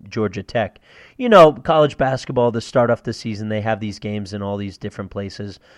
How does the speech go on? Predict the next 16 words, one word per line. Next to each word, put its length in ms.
They've 160
got 220
games 320
in 80
Hawaii. 540
They've 220
got 220
those 220
games 560
on 460
a, 300
um, 340
an 100
aircraft 480
carrier 460
sometimes. 840